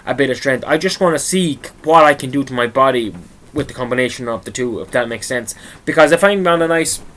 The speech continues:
if I can get myself into a nice calorie range where I'm not kind of, it's not affecting my runs or it's not affecting my gym sessions, which it's not at the minute,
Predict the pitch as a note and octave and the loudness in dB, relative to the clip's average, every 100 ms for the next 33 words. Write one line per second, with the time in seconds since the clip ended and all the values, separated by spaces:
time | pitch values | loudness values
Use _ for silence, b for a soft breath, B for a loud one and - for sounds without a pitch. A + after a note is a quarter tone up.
0 | - - E3 F#3 F3 E3+ E3+ E3 D#3 C3+ | -8 -4 0 0 0 0 0 0 -4 -4
1 | D3 D#3 - D3+ D3+ D#3 D3+ D3+ D#3+ - | -2 -4 -2 -2 0 0 -2 -6 -6 -2
2 | C3 B2 A#2 A#2+ C#3 B2+ - - B B | 0 0 -4 -4 -2 -2 -4 -10 B B
3 | B B B B B B B B - - | B B B B B B B B -20 -20
4 | - - - - C#3 C#3 B2+ A#2+ - C#3+ | -20 -14 -14 -6 0 2 2 0 -6 -8
5 | C#3+ C#3+ - D3 D3 D3 D#3 C#3+ C#3+ C3+ | -6 -6 0 4 4 6 2 0 -2 -2
6 | C3+ C#3 D3 D#3+ - C#3 C3+ B2 C#3+ C3+ | 0 0 -2 -4 -2 2 2 2 0 0
7 | C#3 C3+ B2 A#2+ C#3+ D3 C#3 C#3 D3 C#3 | -4 -2 -4 -2 -2 -2 -6 -4 -4 -2
8 | F3 E3 C#3 C#3+ C#3+ | 0 0 -2 -4 -4